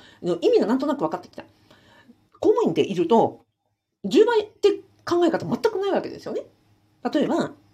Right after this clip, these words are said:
昇進であれば、えーと、俸給表の一級から二級、二級から三級、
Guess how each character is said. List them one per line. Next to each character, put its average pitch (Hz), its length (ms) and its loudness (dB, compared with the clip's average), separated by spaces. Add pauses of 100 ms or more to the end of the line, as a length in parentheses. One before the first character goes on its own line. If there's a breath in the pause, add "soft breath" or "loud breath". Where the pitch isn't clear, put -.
(680)
昇 196 180 -4
進 202 180 -2
で 202 120 0
あ 320 60 -2
れ 269 120 0
ば、 - 300 -2 (280 loud breath)
え 165 120 -2
ー 143 40 -2
と、 147 120 0
俸 - 180 6
給 175 100 2
表 170 200 0
の 220 240 -2
一 214 100 -6
級 185 140 0
か 170 100 0
ら 156 60 -2
二 208 120 0
級、 165 280 0
二 208 80 -2
級 208 140 2
か 151 100 -4
ら 160 40 -2
三 262 200 2
級、 160 180 0